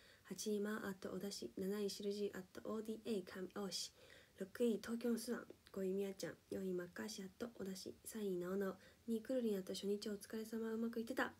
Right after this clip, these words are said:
そして一位は、カンタアット、カンカン。ありがとうございました。で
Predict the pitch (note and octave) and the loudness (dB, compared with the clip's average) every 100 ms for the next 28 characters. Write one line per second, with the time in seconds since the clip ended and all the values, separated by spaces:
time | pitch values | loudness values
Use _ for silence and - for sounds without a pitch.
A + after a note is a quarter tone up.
0 | - - - - - - - G3+ D4+ C#4+ | -18 -20 -20 -20 -16 -14 -12 2 6 6
1 | - A#3+ A#3 A#3 A3+ A#3+ B3+ D#4+ E4 D#4+ | 2 -2 -2 -2 -4 -2 0 2 2 2
2 | D#4+ D#4+ D#4 D4+ D4 B3 - - - - | 4 2 2 4 2 0 -12 -20 -20 -20
3 | - - - - - - - - - - | -20 -20 -20 -20 -20 -20 -20 -20 -20 -18
4 | - - - G#3 A#3 A#3 A#3+ A#3+ B3+ C4 | -18 -12 -2 2 4 2 2 2 4 4
5 | C#4+ D4 - D4 | 4 0 0 2